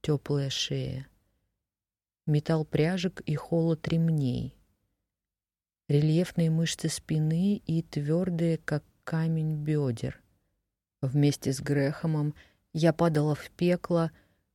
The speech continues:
где он не раз бывал один. Грешник и святой, убийца и защитник. «Умоляю вас, экзарх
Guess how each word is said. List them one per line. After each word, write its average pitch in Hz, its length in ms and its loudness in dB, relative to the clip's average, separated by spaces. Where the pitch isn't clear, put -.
где 156 300 2
он 175 200 4
не 170 140 4
раз 170 240 2
бывал 165 400 2
один. 143 540 -2
Грешник 147 640 -4
и 139 40 0
святой, 143 680 -4
убийца 151 720 -4
и 151 160 -4
защитник. - 1040 -10
«Умоляю 190 800 6
вас, 151 380 2
экзарх 196 580 4